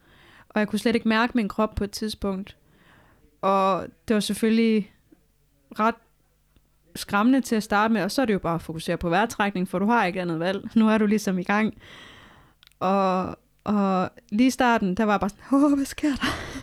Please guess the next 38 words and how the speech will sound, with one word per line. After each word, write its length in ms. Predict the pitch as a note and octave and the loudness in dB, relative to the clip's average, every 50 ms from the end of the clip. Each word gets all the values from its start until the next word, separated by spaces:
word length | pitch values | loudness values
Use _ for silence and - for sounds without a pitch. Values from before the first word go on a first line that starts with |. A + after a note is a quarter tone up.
| - - G#4 | -12 -10 -10
<laughs> 480 | G#4+ G#4+ F#4+ F4 E4 D4+ C4+ B3 - | -8 -8 -8 -10 -12 -14 -16 -8 -4
Men 80 | A3+ G3+ | -4 -2
så 120 | - A#3+ - | -2 -2 0
efter 280 | - B3 C#4 - - A#3 | 0 -2 0 0 -2 0
det, 160 | G#3 A#3+ A3+ | 0 0 0
så, 100 | - B3 - - | 0 -2 -4 -4
så, 240 | G#3+ - C#4 B3+ G#3+ | -4 -2 -2 -2 0
så 140 | - - C4+ | -2 -4 -6
kom 280 | - - C#4 C#4 B3 | -2 0 2 2 4
budskabet 680 | - B3+ C4+ C#4 - - - G#3+ G#3+ G3+ F#3+ F#3 F#3+ F#3+ - _ _ _ _ _ _ _ _ _ - - - - _ _ _ - - | 4 2 2 2 0 0 0 0 0 0 0 -2 -2 -4 -6 _ _ _ _ _ _ _ _ _ -20 -20 -20 -20 _ _ _ -2 0
med, 240 | A3 A3+ A#3 A#3 - - | 2 2 2 2 0 -2
at 520 | - A3+ G#3+ - - - - - - - - _ _ _ | -4 -4 -4 -4 -6 -8 -10 -10 -10 -12 -16 _ _ _
vi 120 | A3+ A#3 - | -2 0 0
alle 240 | A3 G#3+ A3+ A#3+ | 2 2 2 2
sammen 380 | A#3 - B3 A3+ A3 A3 G#3 F#3+ | 0 0 0 0 2 2 0 0
er 100 | - G3 | -2 -4
forbundet, 600 | - - A3 G3+ - B3 B3 A#3 A3+ G#3+ G3+ F#3+ - _ - | -4 -6 -4 0 0 2 2 2 2 2 0 -4 -6 _ -8
og 440 | G#3 G#3 G3+ G3+ G3+ G3 F#3+ E3+ - _ _ _ _ - | -6 -4 -4 -2 -2 -4 -6 -8 -10 _ _ _ _ -6
at 120 | G#3+ G3+ | -4 -2
vi 80 | G#3+ F#3 - | -2 0 0
alle 160 | G3 A3 A3+ | 0 -2 -2
sammen 300 | - A3 G#3+ G3+ G3+ F#3+ - | -2 -2 -2 -2 -2 -2 -2
er 60 | - A#3+ | -2 -2
ét. 220 | A#3+ - - - - _ _ _ _ _ _ _ _ _ _ - - - _ _ - | -2 -4 -10 -18 -20 _ _ _ _ _ _ _ _ _ _ -20 -20 -20 _ _ -2
Og, 220 | - G#3+ G#3+ G3+ | 0 0 0 0
og 160 | - - A3+ | 0 0 0
det 100 | A3+ C4 | 0 0
kunne 120 | - - B3+ | 2 0 0
jeg 80 | A#3+ | 0
kun 220 | - - C4 B3+ A#3 | 0 2 2 4 4
lære 340 | A#3 A3 A3 A3+ A#3+ B3+ B3 | 4 4 2 2 2 0 0
for 200 | - - - - _ | -2 -6 -6 -4 _
alvor 520 | A#3 A#3 A#3+ B3 A#3+ A#3 G#3 G3 G3+ G#3 - _ A#3 | 0 0 0 0 0 -2 -2 -2 -4 -6 -10 _ -4
ved 180 | A#3 G#3+ G#3+ - | -2 -2 0 0
at 100 | - G#3+ | 0 0
mærke 320 | G#3+ G#3 G#3 A3 A#3 - G#3+ | 0 2 2 0 0 -2 -2
mig 100 | G#3 - | -4 -2
selv 260 | - A3 G3+ F#3+ | -2 -2 -2 -2